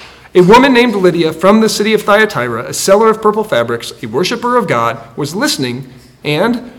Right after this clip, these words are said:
she's hearing the gospel preached. What's happening? Is she making a choice, or what does the text tell us? Explicitly, effectual grace. "And the Lord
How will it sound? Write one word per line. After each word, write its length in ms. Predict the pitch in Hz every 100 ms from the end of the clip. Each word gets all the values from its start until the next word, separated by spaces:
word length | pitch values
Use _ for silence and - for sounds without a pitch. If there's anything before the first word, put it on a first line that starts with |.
| -
she's 200 | - 123
hearing 260 | - 233 269
the 80 | 247
gospel 320 | 247 247 240
preached. 380 | - - - - - -
What's 160 | 180 185
happening? 400 | 226 - 113 - - - _ _ _ _ _ _
Is 80 | 135
she 220 | - 240
making 320 | 262 269 262 254
a 60 |
choice, 340 | 254 262 269 -
or 500 | 202 233 269 277 - -
what 140 | 180
does 180 | 240 180
the 100 | 202
text 340 | 202 226 220 -
tell 160 | 190
us? 180 | 135 - - -
Explicitly, 640 | - - 269 208 180 139
effectual 400 | - 233 - 220
grace. 300 | 185 151 -
"And 180 | 180 143
the 100 | 151
Lord 480 | 165 240 269 277